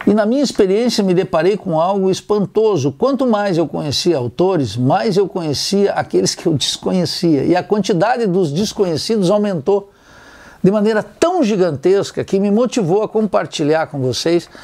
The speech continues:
não só essa busca, como a angústia. E é uma busca permanente de autores que a gente vai descobrindo e que tratam problemas absolutamente contemporâneos,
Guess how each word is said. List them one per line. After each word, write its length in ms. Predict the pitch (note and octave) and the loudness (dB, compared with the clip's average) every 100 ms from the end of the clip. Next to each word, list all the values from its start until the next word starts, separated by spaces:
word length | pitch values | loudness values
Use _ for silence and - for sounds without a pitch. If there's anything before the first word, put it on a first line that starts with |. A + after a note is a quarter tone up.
| - - - - | -18 -18 -18 -2
não 220 | F3+ C4 D#4+ | 2 2 0
só 340 | - G3 D#3 | 0 0 0
essa 280 | E3 D#3 E3+ | -2 0 2
busca, 500 | C3+ G#3 A#3+ - C3 | 2 2 0 -4 -10
como 440 | - E3 G3 - - | -4 0 0 -2 -4
a 120 | D#3+ | 0
angústia. 600 | A3+ F#3+ A3 - - A#2+ _ _ _ | 2 2 0 -2 -8 -10 _ _ _
E 80 | - | 0
é 60 | F3 | 2
uma 120 | E3+ | 2
busca 320 | F#3+ G#3 F#3 | 0 0 -2
permanente 720 | - G3+ F#3 D3 F#3+ G#3+ - B2+ | 0 0 0 0 -2 -2 -4 -4
de 200 | B2+ - - - - - | -4 -6 -16 -20 -14 -4
autores 600 | C#3+ D#3 E3 F#3 G#3+ - | -2 0 0 0 0 -2
que 260 | G#3 G3 | 0 0
a 80 | D#3 | 0
gente 240 | C#3 F#3 D3 | 0 0 0
vai 160 | F3 | 0
descobrindo 760 | E3+ - F#3 C#3 E3+ A3 C4 D4+ _ _ - - - - - | -2 -4 -2 0 2 0 -2 -6 _ _ -20 -20 -20 -20 -6
e 120 | - E3 | -2 2
que 160 | A#3 | 0
tratam 500 | - A3 C4 A#3+ G#3+ | 0 -2 -2 -2 0
problemas 800 | F#3+ E3 D#3 A3+ A#3 - - - _ D#3+ A#2+ - C#3 D#3 C#3 C#3 - | 0 2 2 2 0 -2 -8 -12 _ -20 -20 -20 -18 -16 -16 -18 -4
absolutamente 1080 | - C4 A3 A3+ G#3+ F#3+ F3 E3+ D#3+ C#3 D3+ C#3 C3 B2+ - G#2 - - - - - - | 0 0 0 0 0 0 0 0 -2 -2 0 0 0 -2 -4 -6 -8 -10 -12 -14 -8 -2
contemporâneos, 1080 | E3 F#3 E3 D#3+ C#3+ F#3 C#4 D4+ C#4+ - | 0 0 0 2 2 0 0 -2 -4 -10